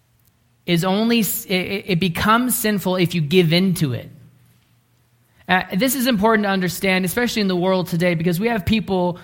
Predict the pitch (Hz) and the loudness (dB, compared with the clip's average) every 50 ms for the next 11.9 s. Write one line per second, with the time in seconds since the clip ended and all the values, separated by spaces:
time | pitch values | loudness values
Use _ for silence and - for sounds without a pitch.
0 | - - - - 170 165 165 170 160 180 190 185 185 170 156 185 185 196 180 - | -20 -12 -2 2 2 4 4 4 2 2 4 4 4 4 4 2 2 0 0 0
1 | - 175 165 160 160 - 180 180 175 165 - - 185 175 165 - 160 135 127 139 | 2 2 4 4 2 0 -2 -2 -2 -2 -2 -2 -2 -4 -4 -6 -8 -8 -8 -10
2 | 165 - _ - _ _ _ _ _ _ _ _ _ - - 156 156 165 175 180 | -14 -18 _ -20 _ _ _ _ _ _ _ _ _ -6 -2 2 2 2 0 -2
3 | - - - - - - - _ _ - - 175 175 175 175 175 165 170 170 165 | -8 -16 -20 -20 -20 -20 -20 _ _ -4 -2 2 2 2 2 2 4 4 4 4
4 | 160 156 151 156 - - 185 160 180 175 170 165 151 202 208 220 226 214 - 220 | 4 2 0 -2 -6 -8 -6 -2 -2 -2 -2 -2 0 0 0 0 0 -2 -2 -2
5 | 208 180 - 196 185 180 185 - 180 180 175 185 214 240 254 240 196 160 139 131 | -4 -2 -2 -2 -4 -4 -2 -2 -2 0 0 0 0 -2 -2 0 0 0 0 -2
6 | 131 131 147 - - - - - - 165 180 185 190 185 - - - - - - | -2 -4 -6 -8 -12 -20 -20 -10 -4 0 0 0 0 0 -4 -8 -8 -10 -14 -20
7 | - _ - - 175 165 160 156 - - - - - 233 - - - 214 196 170 | -20 _ 0 4 4 4 4 2 -2 -8 -4 0 2 2 2 2 0 0 0 0
8 | - 196 185 170 160 - - 220 220 214 - - 151 127 120 123 135 139 - - | 2 0 0 0 0 2 2 4 4 4 2 0 -2 -2 -2 -2 -4 -6 -4 0
9 | 160 165 165 - 156 151 - - - - 208 202 202 190 185 - 185 165 160 151 | 0 0 2 2 0 -2 -2 -6 -2 2 6 8 8 8 6 4 0 -2 -2 0
10 | 151 147 143 143 160 170 180 185 180 165 143 131 123 123 123 127 127 - - - | -2 -2 -2 2 4 6 6 6 6 4 0 -2 -2 -4 -6 -8 -12 -16 -20 -20
11 | - - - - 160 165 160 160 - 170 160 156 151 147 143 135 - | -20 -12 -4 -2 0 0 0 0 2 2 4 4 2 2 0 -4 -8